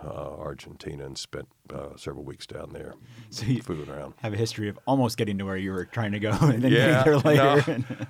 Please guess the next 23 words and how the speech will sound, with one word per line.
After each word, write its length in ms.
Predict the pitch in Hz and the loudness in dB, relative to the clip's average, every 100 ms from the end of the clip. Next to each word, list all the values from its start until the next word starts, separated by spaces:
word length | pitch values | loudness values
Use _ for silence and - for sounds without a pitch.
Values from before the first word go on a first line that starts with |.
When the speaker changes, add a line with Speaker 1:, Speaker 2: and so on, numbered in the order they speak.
| - | 0
Speaker 1:
I, 100 | 135 | 2
I 280 | - 127 | 2 2
finally 360 | 113 - 131 117 | 0 2 4 6
got 200 | 107 107 | 4 2
to 80 | 78 | 0
Chiapas 720 | - 92 98 113 - 82 - | -2 2 4 4 0 -6 -6
here 540 | 98 92 87 80 73 76 - | 0 2 2 0 -4 -16 -16
about, 280 | 101 98 - _ | -8 -8 -8 _
uh, 220 | 92 85 76 | -6 -6 -8
two 140 | - 120 | -4 -2
years 400 | 107 104 110 90 | 2 4 4 2
ago. 200 | 78 82 | -4 -4
I've 60 | |
been 100 | 87 | -6
trying 220 | 82 104 90 | -2 -2 -2
to 60 | |
get 180 | 82 82 | -4 -6
to 80 | 90 | -8
Chiapas 640 | - 85 85 92 85 82 | -6 -2 0 0 -2 -6
for 160 | - - | -6 -8
forty 380 | - 95 78 78 | -2 -2 0 0
years, 500 | 90 92 82 73 85 | 2 4 2 -2 -6
and 140 | 76 | -6